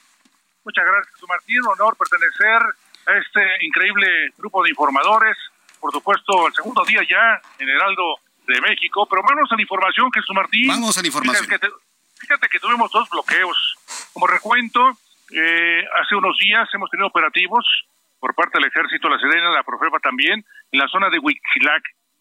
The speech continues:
Speaker 1: Han, eh, clausurado a cerrados clandestinos. Fue la molestia de los habitantes de Huitzilac lo que provocó, pues, el cierre exactamente en la carretera México-Cuernavaca,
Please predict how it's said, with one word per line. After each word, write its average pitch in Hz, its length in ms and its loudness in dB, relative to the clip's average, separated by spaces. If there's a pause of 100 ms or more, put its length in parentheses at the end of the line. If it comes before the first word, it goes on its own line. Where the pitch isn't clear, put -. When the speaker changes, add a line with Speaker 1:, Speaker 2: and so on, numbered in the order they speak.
(120)
Speaker 1:
Han, 175 240 0
eh, 190 240 2
clausurado 180 580 0
a 254 100 -2
cerrados 165 380 0
clandestinos. 165 840 0 (540)
Fue 302 100 0
la 311 100 2
molestia 185 600 -2
de 127 80 -2
los 127 160 -6
habitantes 165 500 0
de - 60 0
Huitzilac 220 540 0 (440)
lo 147 100 -4
que 143 120 -4
provocó, 147 600 0 (160)
pues, 127 120 -4
el 131 160 0
cierre 196 260 0
exactamente 165 500 -2
en 135 80 0
la 131 80 0
carretera 156 480 0 (240)
México-Cuernavaca, 156 1200 0